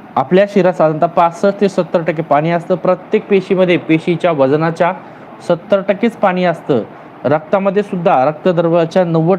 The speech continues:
टक्के पाणी असतं. शरीरामध्ये थोडेफार पाणी कमी झाले तर पेशीच्या आणि पर्यायाने शरीराची कामकाज बिघडते, म्हणून पाणी सुद्धा एक अत्यावश्यक पोषक द्रव्य आहे. ठीक, सा-, पासष्ट सत्तर लक्षात ठेवा.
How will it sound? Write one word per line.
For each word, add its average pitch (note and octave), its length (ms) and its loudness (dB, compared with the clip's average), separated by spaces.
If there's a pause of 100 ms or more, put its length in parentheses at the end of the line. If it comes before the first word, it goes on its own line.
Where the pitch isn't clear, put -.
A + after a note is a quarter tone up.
टक्के G3 180 -2
पाणी F3 300 0
असतं. F3+ 360 0 (360)
शरीरामध्ये F3+ 640 2
थोडेफार F3+ 380 2
पाणी F3 260 -2
कमी E3+ 240 2
झाले E3+ 240 2
तर E3 160 0
पेशीच्या E3 560 0
आणि D#3+ 160 -2
पर्यायाने D#3 520 2
शरीराची C3+ 480 0
कामकाज C#3+ 500 0
बिघडते, D3+ 500 0 (420)
म्हणून D3+ 220 2
पाणी D#3+ 300 0
सुद्धा D#3+ 300 0
एक D#3+ 160 -2 (100)
अत्यावश्यक C#3 540 0 (120)
पोषक C#3 220 -4
द्रव्य B2+ 340 0
आहे. - 340 -6
ठीक, - 100 -4 (720)
सा-, C#3+ 160 4
पासष्ट D#3+ 480 -4
सत्तर D#3+ 180 -2
लक्षात C3+ 280 -2
ठेवा. A2+ 200 -6